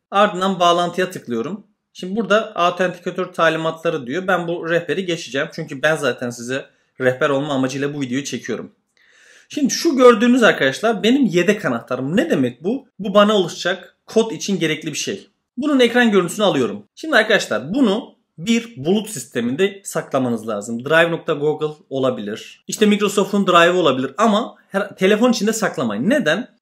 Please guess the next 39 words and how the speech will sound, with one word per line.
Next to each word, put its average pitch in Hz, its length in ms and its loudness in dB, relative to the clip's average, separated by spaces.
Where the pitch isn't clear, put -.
İki 285 320 -4
F 254 280 0
A'nın 196 320 2
anlamı 208 320 0
şudur. 107 300 -8
Ben 185 560 0
Binance'a 185 420 -2
giriş 143 240 -8
yaparken 175 420 -4
şifremi 143 460 -6
giriyorum. 202 460 -2
Eğer 165 240 2
şifremi 185 380 -6
biri 190 180 -4
çalarsa 220 640 -2
ikinci 190 380 -2
bir 208 100 -4
koruma 170 280 0
ihtiyacım 131 440 -6
var. 113 120 -6
İki 220 180 -6
F 180 200 0
A 185 160 2
bu 139 80 -2
işte. - 380 -8
Ve 208 180 0
bana 196 440 0
sürekli 214 400 -4
değişen 196 360 4
bir 190 40 -8
kod 190 180 0
oluşturuyor 127 400 -4
bu 120 100 -6
Google 127 240 2
Autentikatör. 117 840 -4
Bu 262 260 0
kod 226 220 4
olmadan 190 500 4
da 262 300 0